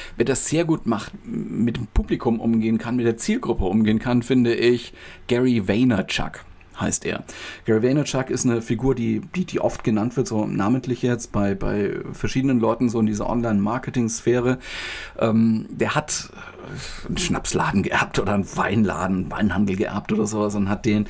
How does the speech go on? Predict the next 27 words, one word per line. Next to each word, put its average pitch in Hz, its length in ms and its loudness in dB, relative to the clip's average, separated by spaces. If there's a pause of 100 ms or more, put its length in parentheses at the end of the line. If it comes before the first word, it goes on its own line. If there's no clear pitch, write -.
(180)
hat - 120 -2
dann, 120 240 0
hat - 100 -4
dann 110 140 -2
angefangen, 120 580 0
Social 110 300 0
Media 113 280 0
zu - 100 -4
machen, 113 240 -2
indem 107 220 2
er 107 80 0
so 101 160 0
Weinverköstigungen 92 1120 -2
auf, - 260 -12
auf - 120 -12
YouTube 98 500 0
ver-, 95 340 -6 (180)
veröffentlicht - 580 -2
hat. 104 140 -2
Daraus 123 260 0
ist 139 100 -2
ein 139 80 -2
richtiges 135 380 -2
Medien, 110 380 4 (500)
in 107 100 0
Anführungszeichen 104 540 0
Imperium 101 680 0